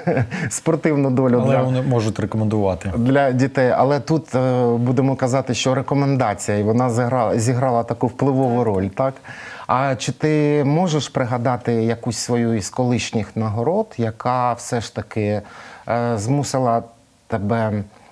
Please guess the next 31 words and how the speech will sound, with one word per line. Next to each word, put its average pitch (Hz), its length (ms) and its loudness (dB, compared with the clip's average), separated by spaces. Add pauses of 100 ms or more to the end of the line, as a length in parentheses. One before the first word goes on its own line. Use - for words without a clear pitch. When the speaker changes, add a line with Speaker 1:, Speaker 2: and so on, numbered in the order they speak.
(120)
Speaker 1:
е, 107 340 -4 (280)
по-справжньому 107 720 0
залишитися 107 600 -6
в 98 40 -10
цьому 107 340 -4
виді 107 220 -4
спорту? 143 480 -6
Тобто 117 260 -6
ти 143 200 -2
вже 113 520 -2
для 104 160 -6
себе 110 260 -6
зрозуміла, 113 540 -4
що - 160 -10
так, - 320 -12
це 127 200 -4
моє? 95 320 -4 (1120)
Speaker 3:
Ну, 262 140 0
напевно, 262 560 0
це 247 180 -4
була 226 600 0
золота 220 420 -2
медаль 202 460 -2 (140)
у - 120 -4
чемпіонаті 220 600 -2
світу 220 560 -4
у 214 180 -2
дві 202 140 -2
тисячі 220 320 -4
дев'ятнадцятому 208 640 -2
році. 262 320 -2